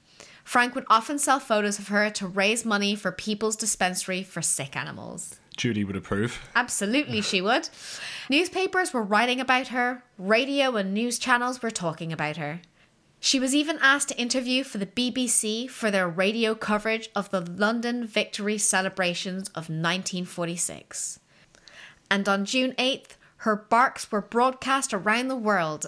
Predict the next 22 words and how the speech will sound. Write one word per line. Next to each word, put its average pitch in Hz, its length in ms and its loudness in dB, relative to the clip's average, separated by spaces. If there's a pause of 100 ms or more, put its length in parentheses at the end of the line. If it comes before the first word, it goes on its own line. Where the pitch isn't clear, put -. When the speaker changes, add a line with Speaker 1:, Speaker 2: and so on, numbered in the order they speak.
Speaker 1:
as 175 160 -2
part 233 320 2
of 277 100 -6
the 294 60 -2
programme 240 720 2 (220)
of 160 120 -10 (100)
In 233 220 0
Town 233 380 -2
Tonight. 185 520 -6
Speaker 2:
That's 101 160 -2
tremendous. 104 680 0 (560)
<laughs> - 600 -8
Speaker 1:
Frank 320 340 4
and 359 160 0
Judy 302 360 4
spent 262 340 0
the 226 80 -2
next 226 380 2
year 226 280 4
visiting 233 480 2
the 285 80 0
relatives 226 640 2